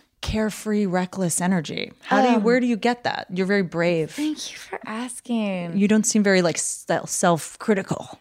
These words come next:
Speaker 2: It's because I, I had to instill within oneself, myself, um, a sense of, like, completion.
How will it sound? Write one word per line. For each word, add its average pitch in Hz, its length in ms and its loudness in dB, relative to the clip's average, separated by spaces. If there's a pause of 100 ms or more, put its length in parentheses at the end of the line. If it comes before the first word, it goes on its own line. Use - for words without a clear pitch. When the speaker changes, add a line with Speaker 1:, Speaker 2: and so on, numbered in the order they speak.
Speaker 2:
It's 226 140 -4
because 262 540 0 (200)
I, 214 100 -6 (260)
I 220 220 4
had 262 340 -2
to - 160 -4
instill 185 560 0
within 170 400 -2 (120)
oneself, 160 800 -4 (440)
myself, 175 680 -4 (460)
um, 175 520 4
a 185 100 -6
sense 170 340 -6
of, 170 180 -16 (560)
like, 180 220 -4
completion. 208 720 -4